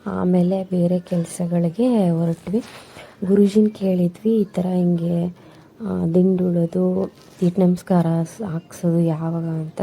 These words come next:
ಗುರೂಜಿ ಹೇಳಿದ್ರು. "ಇವಾಗ ನೀವು ಪೂಜೆ ಎಲ್ಲ ಆಯ್ತು ಅಲ್ಲ, ಆ, ಬಂದ್ಬಿಟ್ಟು ಪಾಪುನ ಕರ್ಕೊಂಡು ಬಂದು ಇವಾಗ ಏನೋ ಒಂಥರ ಹೊಸ ಥರ ಅನಿಸಿರ್ಬೇಕು ಅನಿಸುತ್ತೆ."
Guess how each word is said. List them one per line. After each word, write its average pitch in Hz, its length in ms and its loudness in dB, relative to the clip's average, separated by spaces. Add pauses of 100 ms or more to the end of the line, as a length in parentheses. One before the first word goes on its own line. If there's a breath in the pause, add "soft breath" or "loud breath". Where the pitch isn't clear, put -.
(100)
ಗುರೂಜಿ 170 400 -2
ಹೇಳಿದ್ರು. 170 520 -4 (520 loud breath)
"ಇವಾಗ 180 340 0 (260)
ನೀವು 170 540 -2
ಪೂಜೆ 190 260 0
ಎಲ್ಲ 185 320 0
ಆಯ್ತು 170 460 -4
ಅಲ್ಲ, 160 220 -2 (800 loud breath)
ಆ, 165 340 -2 (100)
ಬಂದ್ಬಿಟ್ಟು 175 680 -2
ಪಾಪುನ 185 320 -6
ಕರ್ಕೊಂಡು 175 560 -2
ಬಂದು 185 480 0
ಇವಾಗ 160 640 -4 (600 loud breath)
ಏನೋ 190 220 -2
ಒಂಥರ 185 460 -4
ಹೊಸ 170 300 -4 (200)
ಥರ 185 120 -2 (120)
ಅನಿಸಿರ್ಬೇಕು 175 760 -4
ಅನಿಸುತ್ತೆ." 175 680 -6